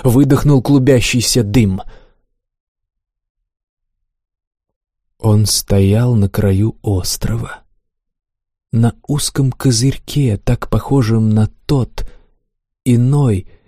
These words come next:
где освобождённый Нюргун впервые увидел снег. Эсэхом мой брат не интересовался.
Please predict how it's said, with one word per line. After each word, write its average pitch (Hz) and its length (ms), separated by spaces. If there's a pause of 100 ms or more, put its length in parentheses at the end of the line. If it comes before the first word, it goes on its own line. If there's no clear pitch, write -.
где 107 240
освобождённый 120 760
Нюргун 120 400
впервые 127 680 (100)
увидел 127 520
снег. - 1080 (2250)
Эсэхом 110 640
мой 104 180
брат 101 320
не 101 140
интересовался. 98 1000